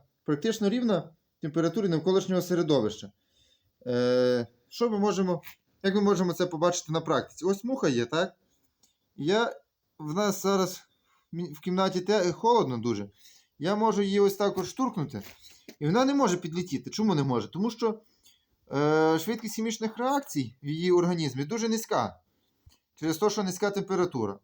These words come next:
І їй банально недостатньо енергії. В неї не виділяється в організмі стільки енергії, щоб вона могла злетіти і якось, якось швидко від мене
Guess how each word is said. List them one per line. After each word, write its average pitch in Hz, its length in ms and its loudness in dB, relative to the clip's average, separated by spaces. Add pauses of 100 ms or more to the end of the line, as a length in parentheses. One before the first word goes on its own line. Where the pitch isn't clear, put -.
(840)
І 170 100 -4 (500)
їй 226 400 -4
банально 180 560 2
недостатньо 190 960 -2 (180)
енергії. 156 560 -2 (680)
В 131 40 -10
неї 208 400 0 (720)
не 147 160 0
виділяється 180 560 2
в 165 40 2
організмі 165 400 2
стільки 160 360 -2
енергії, 196 340 2
щоб 139 180 -6
вона 160 200 0
могла 165 440 0 (380)
злетіти 165 600 -2
і 135 120 -2
якось, 165 420 0 (1080)
якось 160 420 0
швидко 165 380 0
від 123 140 -4
мене 143 280 0